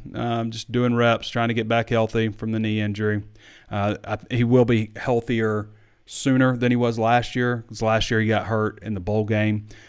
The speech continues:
Uh, so it was, you know, a slower comeback when the season started. So I'm, I think you gotta be hopeful that maybe he could be back by fall camp this year. Justin Williams says this Arkansas team is gonna S E C dark he-, horse this year. So,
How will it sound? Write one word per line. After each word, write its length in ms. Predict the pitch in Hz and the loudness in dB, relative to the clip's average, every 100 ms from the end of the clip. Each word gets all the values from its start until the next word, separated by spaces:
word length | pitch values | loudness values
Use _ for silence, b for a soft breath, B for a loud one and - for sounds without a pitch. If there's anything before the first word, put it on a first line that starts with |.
| B - | B -10
Uh, 200 | 98 95 | -6 -4
so 160 | 101 | -4
it 40 | 95 | -4
was, 320 | 101 90 - | -6 -8 -12
you 100 | - | -10
know, 220 | 95 92 95 | -8 -8 -10
a 100 | - | -10
slower 400 | 101 - 107 104 | -8 -4 -2 0
comeback 520 | 95 117 101 104 101 104 | -2 -4 -2 0 -2 -4
when 80 | |
the 60 | 95 | -6
season 280 | - 107 101 | -4 -4 -4
started. 380 | - 104 104 - | -4 -4 -4 -4
So 180 | 98 | -6
I'm, 240 | 92 101 - _ _ _ _ _ _ - | -6 -8 -10 _ _ _ _ _ _ -10
I 60 | |
think 240 | 117 156 - _ _ _ _ | -8 -8 -10 _ _ _ _
you 80 | 113 | -4
gotta 180 | 123 113 | 0 0
be 100 | 110 | 0
hopeful 420 | - 131 - 107 | -2 -4 -4 -6
that 180 | 101 90 | -6 -6
maybe 240 | 104 104 | -6 -4
he 100 | 101 | -6
could 140 | 104 101 | -8 -10
be 120 | 101 | -8
back 280 | 95 92 - | -8 -8 -8
by 100 | 90 | -10
fall 260 | - 92 | -10 -12
camp 280 | - - - - | -10 -14 -14 -16
this 220 | 101 - | -16 -14
year. 220 | 92 101 - _ _ _ _ _ _ _ _ _ _ _ b b | -14 -16 -18 _ _ _ _ _ _ _ _ _ _ _ b b
Justin 320 | - 135 123 | -4 -2 2
Williams 240 | 123 123 107 | 4 4 2
says 180 | 123 113 | 0 0
this 140 | 107 | 0
Arkansas 380 | 120 110 120 107 | 0 0 0 -2
team 260 | 120 113 | 0 -2
is 120 | 107 101 | -2 -2
gonna 600 | 113 110 107 104 101 - | -2 0 0 0 -4 -6
S 240 | 110 110 - | -4 -4 -4
E 40 | |
C 200 | - 110 | -6 -4
dark 320 | 98 107 104 | -2 -2 -2
he-, 160 | 113 104 - | -2 -4 -4
horse 300 | 113 113 - | -4 -4 -4
this 200 | 104 - | -6 -4
year. 200 | 107 101 | -4 -4
So, 440 | - 107 104 98 | -4 -2 -2 -4